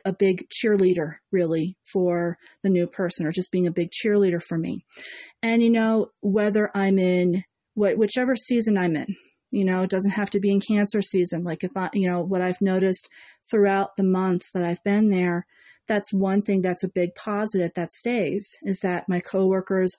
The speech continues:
are my biggest cheerleaders. I also make sure that I'm their biggest cheerleader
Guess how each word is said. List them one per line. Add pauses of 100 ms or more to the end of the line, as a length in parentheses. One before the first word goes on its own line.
are (380)
my
biggest
cheerleaders. (480)
I
also
make
sure
that
I'm (100)
their
biggest
cheerleader